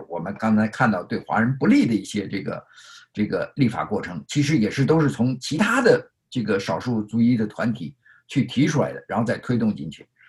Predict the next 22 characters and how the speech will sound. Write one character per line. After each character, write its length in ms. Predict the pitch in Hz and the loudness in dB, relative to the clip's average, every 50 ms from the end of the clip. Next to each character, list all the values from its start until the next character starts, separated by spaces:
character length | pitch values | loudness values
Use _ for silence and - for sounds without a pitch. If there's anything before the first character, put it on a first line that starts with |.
| _ _ - | _ _ -2
那 100 | - 156 | -2 2
对 160 | 139 202 202 | 6 8 8
于 60 | 208 | 8
我 160 | 214 160 120 | 8 8 6
来 100 | 98 104 | 2 2
说 160 | 113 - 123 | 0 2 2
呢， 160 | 120 107 92 - - | 2 2 0 0 0
那 160 | 117 113 - | 0 0 0
我 200 | - - 98 98 | -2 -4 -6 -4
们 160 | 90 101 107 | 0 0 0
华 260 | 104 - - 101 120 | -2 0 0 2 4
人 140 | 127 127 131 | 4 4 2
参 220 | 131 - 120 120 117 | 2 0 0 2 2
政 140 | 120 104 | 2 0
呢， 100 | 85 - - - | -2 -6 -8 -2
最 120 | 165 151 | -2 0
简 220 | 104 - 80 78 | 0 0 -6 -6
单 180 | 78 107 104 101 | -2 -2 -2 -2
的 120 | 98 - - | -2 -6 -8
就 100 | - 107 | -8 -8
是 60 | 92 | -6
说， 140 | 98 107 - | -6 -8 -8